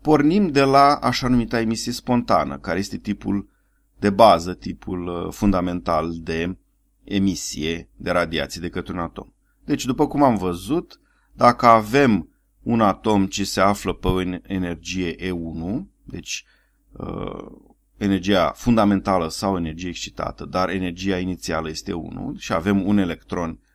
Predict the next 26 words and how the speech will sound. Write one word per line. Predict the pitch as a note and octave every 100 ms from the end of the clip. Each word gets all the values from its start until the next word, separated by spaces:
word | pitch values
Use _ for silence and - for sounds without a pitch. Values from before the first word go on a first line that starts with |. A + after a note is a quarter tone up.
| _
pe | F2
această, | D#2+ - E2+ - - E2+ E2 _ _ _ _ _ -
pe, | F2+ - _ -
pe | F#2+
acest | E2+ G2 F#2
nivel | D#2 - D2+ D#3 A3+ _ _ _
și | - D3
el | D#3 C3
primește | C3 B2+ C#3+ C3+ -
energie | G2+ G2 F#2 F#2 G#2
din | F2 F2+
exterior, | E2+ - - F2+ F#2 D#3+ G3+
atunci | C#3 C3+ D3+ D3+
el | B2+ A#2+ B2 A#2+ A2 _ -
va, | F#2 G#2 G2+ D#2 -
acest | G2 G2 G#2
electron | G2+ F2+ - C3+ D#3
va | A#2+
executa | F#2 F#2 G2+ - G#2 F#2
o | G#2
tranziție | G2+ F#2+ F2 E2+ G#2 - E2+
către | E2 G2 F#2+ F2+
un | F2+
nivel | F2 F2 F#2
energetic | F2+ E2+ E2 F#2+ E2+
superior, | - A#2 A2+ F2+ D2 D2 G#2